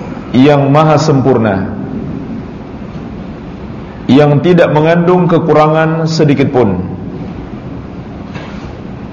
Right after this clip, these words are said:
Tidak mengandung kekurangan sedikit pun. Oleh karena itu juga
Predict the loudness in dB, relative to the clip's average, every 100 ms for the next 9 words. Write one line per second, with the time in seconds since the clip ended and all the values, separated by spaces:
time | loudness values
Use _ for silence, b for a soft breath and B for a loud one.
0 | -12 -12 -2 4 4 6 4 6 4 4
1 | 4 4 4 4 2 0 0 2 0 2
2 | 2 2 -2 -6 -8 -8 -10 -10 -12 -12
3 | -12 -12 -12 -12 -12 -12 -10 -12 -12 -10
4 | -10 -10 -10 -12 -12 -12 -12 -12 -12 -12
5 | -12 -12 -12 0 2 4 4 2 2 2
6 | 2 4 4 4 0 -6